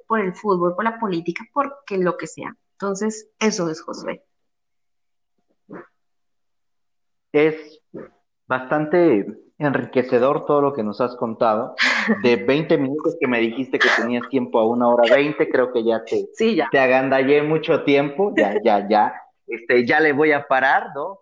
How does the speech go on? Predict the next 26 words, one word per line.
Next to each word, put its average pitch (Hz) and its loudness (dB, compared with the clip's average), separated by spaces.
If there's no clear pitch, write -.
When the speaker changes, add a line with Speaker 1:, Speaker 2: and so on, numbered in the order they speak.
Speaker 2:
Creo 143 -10
que 170 -10
a 156 -6
los 135 -8
dos 151 -8
se 160 -6
nos 127 -12
da 143 0
hablar 139 -2
con 143 -14
mucha 151 -12
facilidad 123 -2
y 220 4
por - 0
eso - -2
cuando - 2
Speaker 1:
Sí. 339 4
Speaker 2:
empezamos 226 2
a 254 2
hablar 196 4
no 202 -2
paramos, 190 2
no 190 0
paramos, 202 2
no 185 -2
paramos. 170 0